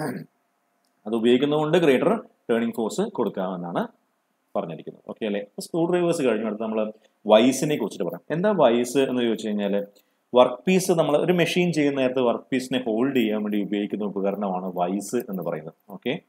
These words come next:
എന്താണ്? Used to, used for holding work piece.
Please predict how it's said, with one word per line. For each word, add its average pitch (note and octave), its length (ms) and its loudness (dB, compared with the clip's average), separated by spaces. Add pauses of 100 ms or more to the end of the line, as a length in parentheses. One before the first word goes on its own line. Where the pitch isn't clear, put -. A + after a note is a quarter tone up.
(180)
എന്താണ്? G#2 200 -2 (240)
Used C3 240 0 (120)
to, C3 60 0 (600)
used C3+ 260 -2
for C#3 60 2 (100)
holding B2 380 0 (160)
work F2 220 -2
piece. - 160 -20